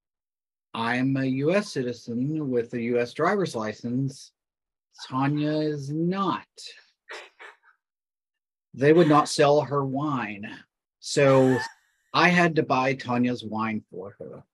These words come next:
And we, I had to wait, I had to carry it until we were around the corner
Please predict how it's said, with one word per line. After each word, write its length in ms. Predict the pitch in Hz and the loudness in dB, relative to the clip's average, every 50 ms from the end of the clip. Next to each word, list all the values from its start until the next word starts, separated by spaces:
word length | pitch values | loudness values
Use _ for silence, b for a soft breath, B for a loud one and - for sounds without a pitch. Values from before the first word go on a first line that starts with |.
| _ _ _ _ _ _ _ _ _ - | _ _ _ _ _ _ _ _ _ 0
And 220 | 131 131 127 123 | 2 4 4 6
we, 180 | 123 131 127 - - | 4 2 0 -2 -6
I 140 | - 123 127 | -4 -2 0
had 160 | 131 131 127 | 0 0 0
to 100 | 127 123 | -2 -2
wait, 360 | 117 131 135 143 139 139 - _ _ _ _ - | 0 2 0 0 0 -4 -10 _ _ _ _ -2
I 80 | 123 143 | 0 2
had 100 | 156 160 | 2 2
to 80 | 165 | 0
carry 340 | - - 151 151 151 147 135 | -2 -2 0 2 2 2 0
it 100 | 120 110 120 | -2 -4 -6
until 180 | 120 123 131 | -6 -6 -2
we 160 | 120 131 135 | -2 0 0
were 200 | 135 120 123 123 117 117 120 | 0 0 -2 -2 -2 -2 -4
around 260 | 110 131 131 135 135 | -2 -4 -4 -4 -4
the 80 | 131 113 | -4 -6
corner 540 | - - - 139 139 135 123 113 110 110 | -6 -6 -6 -4 -2 -2 -2 -2 -2 -4